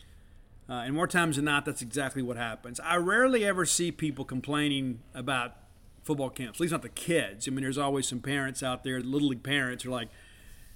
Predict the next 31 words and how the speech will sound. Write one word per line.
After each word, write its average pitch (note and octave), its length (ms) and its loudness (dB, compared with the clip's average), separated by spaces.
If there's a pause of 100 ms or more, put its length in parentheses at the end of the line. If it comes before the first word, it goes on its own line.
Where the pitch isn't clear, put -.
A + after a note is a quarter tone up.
"Hey, D3 100 2
they D3 120 2
didn't D#3 160 4
even C#3+ 180 2
look D3 160 0
at C#3+ 60 -2
my A#2+ 140 -2
kid." D#3 440 0
And, C3+ 260 -6
you D3 60 -6
know, C#3+ 80 -4
you C3+ 140 -2
wanna C#3 120 -2
say, C3+ 160 -4
"Hey, C#3+ 140 -2
you C3+ 140 0
know, C3 140 -2
he, B2+ 100 -2 (100)
he's B2 160 -6
five C#3 300 0
seven, C#3 300 0
a B2 40 -6
hundred B2+ 220 -6
and A2+ 80 -14
forty C3 240 -4
pounds. B2+ 720 -4 (920)
Can D3+ 140 0
he C#3 80 0
hit D3 160 -4
the C3 60 -8
curveball? B2+ 580 -2